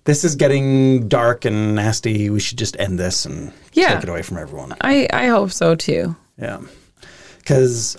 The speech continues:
Speaker 1: I remember you, you know, in your Instagram, you shared,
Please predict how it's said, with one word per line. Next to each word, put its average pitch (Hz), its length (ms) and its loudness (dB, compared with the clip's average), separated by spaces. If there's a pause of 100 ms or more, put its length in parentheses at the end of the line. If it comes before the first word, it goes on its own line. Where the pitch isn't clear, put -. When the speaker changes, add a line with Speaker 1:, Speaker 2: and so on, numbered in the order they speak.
Speaker 1:
I 143 40 0
remember 147 260 6
you, 135 720 6
you 123 120 2
know, 113 120 4
in 110 80 4
your 113 120 4
Instagram, 117 480 2
you 107 80 4
shared, 101 540 0